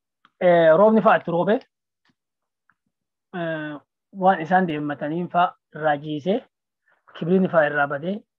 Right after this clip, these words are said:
yoo jedhe, takka sinqiin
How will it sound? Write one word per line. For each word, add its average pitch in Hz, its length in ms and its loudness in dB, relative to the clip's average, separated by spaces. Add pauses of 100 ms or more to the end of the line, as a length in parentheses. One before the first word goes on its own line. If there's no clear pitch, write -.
(120)
yoo 170 240 0
jedhe, 175 320 -2 (640)
takka 175 520 0 (120)
sinqiin 202 480 -6